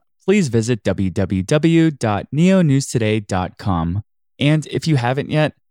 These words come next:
please subscribe to our channels on YouTube, Apple iTunes, Google Podcasts, and or Spotify. It goes a long way when our listeners like, comment, and give us a five-star review if you feel our content deserves that rating.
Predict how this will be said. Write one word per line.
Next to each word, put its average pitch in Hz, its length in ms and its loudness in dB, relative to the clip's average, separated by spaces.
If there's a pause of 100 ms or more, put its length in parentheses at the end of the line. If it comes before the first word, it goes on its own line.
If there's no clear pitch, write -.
(160)
please 180 200 4
subscribe 107 440 -2
to 110 100 -4
our 101 80 0
channels 101 500 -2
on 101 260 0
YouTube, 156 520 2 (400)
Apple 180 300 0
iTunes, 101 800 0 (340)
Google 170 260 2
Podcasts, 95 1000 -6 (120)
and 98 240 0
or 98 160 0
Spotify. 87 760 -4 (340)
It 127 80 -4
goes 185 160 4
a 185 60 0
long 113 340 0
way 101 240 0
when 113 140 -4
our 101 100 -2
listeners 98 500 -2
like, 127 440 -2 (280)
comment, 113 600 0 (180)
and 113 120 2
give 120 160 2
us 123 120 -4
a 113 60 -2
five-star 113 480 -2
review 98 600 2 (260)
if 113 100 -6
you 117 80 -2
feel 120 180 -2
our 98 120 0
content 95 480 -4
deserves 87 380 -6
that 87 180 -4
rating. 101 500 -2